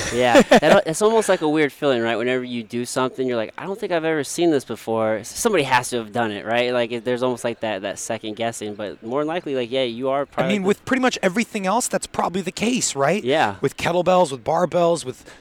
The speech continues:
Speaker 1: dumbbells, with medicine balls, someone's probably done it before. But with the mace, you could legit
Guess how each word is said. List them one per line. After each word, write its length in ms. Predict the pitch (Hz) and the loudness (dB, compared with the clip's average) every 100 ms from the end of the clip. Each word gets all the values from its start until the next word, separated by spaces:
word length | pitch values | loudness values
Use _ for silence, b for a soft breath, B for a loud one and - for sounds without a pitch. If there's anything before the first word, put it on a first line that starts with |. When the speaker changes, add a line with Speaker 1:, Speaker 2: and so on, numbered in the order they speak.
| B | B
Speaker 1:
dumbbells, 520 | 160 180 175 180 175 | 2 2 0 0 0
with 120 | 131 | -2
medicine 360 | 135 170 - 180 | -2 0 0 0
balls, 300 | 175 180 180 B B - | 4 6 4 B B -8
someone's 340 | - 220 190 | 0 0 0
probably 320 | - 180 147 | 2 4 4
done 180 | 131 139 | 0 -2
it 80 | 117 | -2
before. 400 | 107 - 110 98 B B | -10 -6 -6 -6 B B
But 80 | 170 | 0
with 140 | 170 | 4
the 80 | 165 | 4
mace, 440 | 156 170 240 254 - | 4 2 2 0 -2
you 120 | 202 | -4
could 160 | - 208 | 0 0
legit 520 | 196 131 131 180 | -2 -4 0 0